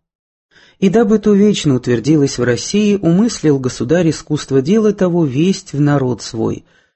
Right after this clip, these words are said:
и того ради многое число благородных послал в Голландию и иные государства учиться архитектуры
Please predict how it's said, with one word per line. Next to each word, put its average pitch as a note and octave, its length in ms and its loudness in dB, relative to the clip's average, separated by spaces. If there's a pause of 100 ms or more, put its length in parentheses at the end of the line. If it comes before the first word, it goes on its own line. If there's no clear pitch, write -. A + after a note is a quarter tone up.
(120)
и D#3 80 2
того G#3+ 260 0
ради A3+ 260 2
многое F3+ 480 2
число C#3+ 420 -2
благородных C#3 800 -2
послал A2+ 400 -4
в G#2+ 80 -8
Голландию F#3 720 0 (360)
и G3 120 4
иные F#3+ 220 4
государства D#3 680 -2
учиться C#3 420 -2
архитектуры G#3 880 0